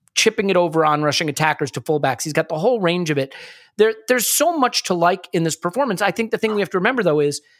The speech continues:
nineteen, twenty, twenty-two, twenty-two, twenty-three. You know, is Tavares gonna play this well every game? No, 'cause he's young and it takes time. Is Saka, Smith Rowe. When you have a team this young,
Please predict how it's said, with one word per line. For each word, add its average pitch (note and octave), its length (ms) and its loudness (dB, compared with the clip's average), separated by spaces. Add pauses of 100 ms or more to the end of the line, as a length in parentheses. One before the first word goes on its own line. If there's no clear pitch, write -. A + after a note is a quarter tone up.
(320)
nineteen, D3+ 580 -2
twenty, D3 400 -2
twenty-two, C#3+ 680 -2
twenty-two, C#3+ 600 -4
twenty-three. D3 800 -4 (300)
You D#3+ 80 -4
know, E3 240 2 (420)
is E3+ 140 0
Tavares F#3 420 2
gonna F#3 140 2
play F3 240 0
this D#3 360 0
well E3+ 320 2
every E3 200 0
game? D#3+ 340 0
No, E3+ 200 2
'cause C3+ 140 -8
he's C3+ 140 -4
young D#3+ 280 2
and C3+ 60 -4
it - 80 -10
takes D3 220 -2
time. E3+ 360 0
Is B2+ 120 -4
Saka, F3 380 0
Smith C#3+ 300 -4
Rowe. E3 240 4 (500)
When G#3 220 2
you C4 80 4
have A#3 60 2
a G#3+ 40 0
team G3 260 -2
this E3+ 200 0
young, D3 360 0